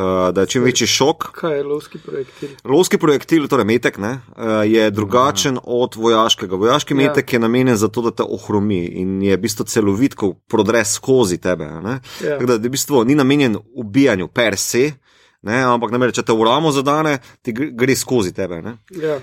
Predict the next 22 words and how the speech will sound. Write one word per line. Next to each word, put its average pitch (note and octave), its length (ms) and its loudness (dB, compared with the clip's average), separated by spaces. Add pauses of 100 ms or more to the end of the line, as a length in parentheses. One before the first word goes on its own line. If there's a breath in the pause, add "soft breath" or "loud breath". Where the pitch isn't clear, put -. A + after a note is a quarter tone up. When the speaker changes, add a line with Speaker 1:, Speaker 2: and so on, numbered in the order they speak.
(120)
Speaker 1:
Lovski D#3+ 420 2
metek A2 360 0
je D3 60 -2
pa D3+ 100 -2
drugačen, D3 500 2 (240)
eh, A2+ 200 -4
se A#2 180 -2
pa B2 140 0
razprši A2+ 760 0
in G#2 420 -4
povzroči A#2+ 520 -2
čim D#3+ 180 -2
več D#3+ 160 0
škode. B2 500 -2 (120 loud breath)
Speaker 2:
Mhm. C3+ 240 -8 (680 loud breath)
Speaker 1:
Zaradi, C#3 640 4 (280)
in A#2 180 -2
tu A#2+ 140 -2
zdaj B2 200 4
imam A2+ 440 0
z-, G#2+ 140 0
bunny A#2 540 2